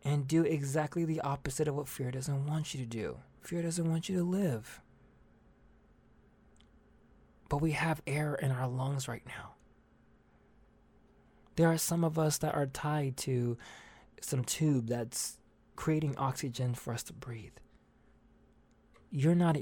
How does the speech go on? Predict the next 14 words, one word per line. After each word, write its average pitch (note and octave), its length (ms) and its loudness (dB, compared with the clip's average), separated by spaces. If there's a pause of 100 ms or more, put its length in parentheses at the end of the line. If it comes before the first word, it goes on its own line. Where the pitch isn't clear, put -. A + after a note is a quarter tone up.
if - 200 -8
you're F3+ 240 4
not G#3+ 120 -6
in E3+ 200 2
that F3 160 0
situation, F#3 720 0 (1500)
then E3+ 280 8
get F3+ 260 6
up. A#2 320 4 (960)
Stop F#3+ 260 -2
feeling F3 220 6
sorry B2+ 260 2
for - 140 -4
yourself. A#2 560 -2